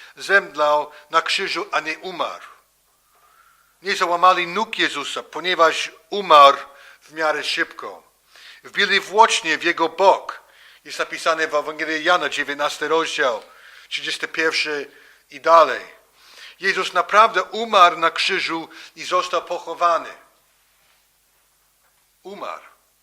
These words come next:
Drugi punkt. Jeśli ktoś chciałby rozpocząć światowy ru-, ruch relig-, religijny, jakaś nowa religia, zabijanie lidera przez ukrzyżowanie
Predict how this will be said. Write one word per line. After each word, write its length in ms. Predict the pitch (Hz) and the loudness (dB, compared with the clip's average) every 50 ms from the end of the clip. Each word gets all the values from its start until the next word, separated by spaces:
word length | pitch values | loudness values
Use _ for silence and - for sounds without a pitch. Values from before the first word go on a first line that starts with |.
| _ _ _ _ _ _ _ _ _ _ _ _ _ _ _ _ _ _ _ _ _ _ _ _ _ _ _ _ _ _ _ _ _ _ _ _ _ _ _ - _ _ _ | _ _ _ _ _ _ _ _ _ _ _ _ _ _ _ _ _ _ _ _ _ _ _ _ _ _ _ _ _ _ _ _ _ _ _ _ _ _ _ -20 _ _ _
Drugi 240 | 254 262 - 185 175 | -16 -12 -10 -10 -8
punkt. 460 | - 160 143 120 107 - - - - - _ _ _ _ _ _ _ _ _ _ _ _ _ _ _ _ _ _ _ _ _ _ _ - - - - - - | -6 -8 -8 -8 -8 -12 -18 -20 -20 -20 _ _ _ _ _ _ _ _ _ _ _ _ _ _ _ _ _ _ _ _ _ _ _ -20 -20 -20 -20 -18 -10
Jeśli 240 | - 220 - 220 208 | -6 -4 -4 -4 -4
ktoś 320 | - - - 311 269 - | -6 -6 -4 -4 -2 -2
chciałby 380 | - - - 254 233 233 226 208 | -4 0 2 4 4 4 4 4
rozpocząć 580 | 185 175 170 - - 247 233 233 - 208 175 - | 4 4 2 4 4 2 2 4 0 -4 -4 -4
światowy 520 | - - 190 175 - 214 214 185 196 190 | -2 -2 -2 0 2 0 2 4 2 2
ru-, 360 | 180 196 202 208 202 208 208 | 4 2 0 0 -4 -6 -6
ruch 180 | 208 196 196 180 | -6 -6 -6 -6
relig-, 320 | 180 185 180 180 - - | -6 -6 -6 -6 -8 -4
religijny, 640 | 180 185 185 185 185 - 175 185 175 151 135 107 - - - - - - - | -2 -2 0 -2 -2 -4 -6 -6 -6 -6 -6 -8 -10 -14 -20 -20 -14 -2 0
jakaś 300 | 214 208 - 196 - 196 | 0 0 2 0 -2 -2
nowa 220 | 214 202 180 185 | -2 -2 0 0
religia, 520 | 175 170 160 180 175 139 135 135 107 - - _ _ _ _ _ _ _ _ _ _ _ _ _ _ _ _ _ _ _ _ _ _ _ _ _ _ _ _ _ _ - - _ _ _ _ _ _ | 0 0 0 -2 -2 -4 -6 -12 -14 -14 -16 _ _ _ _ _ _ _ _ _ _ _ _ _ _ _ _ _ _ _ _ _ _ _ _ _ _ _ _ _ _ -20 -20 _ _ _ _ _ _
zabijanie 640 | - 185 190 190 196 190 185 208 226 240 240 233 | 2 4 4 4 4 4 2 2 2 4 2 2
lidera 440 | 196 196 185 - 185 208 214 208 196 | 0 0 0 2 4 6 6 6 6
przez 200 | - 208 185 - | 4 2 -2 -4
ukrzyżowanie 1000 | - 196 - - - 202 180 - 165 160 208 202 202 190 180 151 139 135 131 - | -6 0 2 2 4 4 4 2 2 6 8 8 8 8 6 2 -2 -4 -4 -8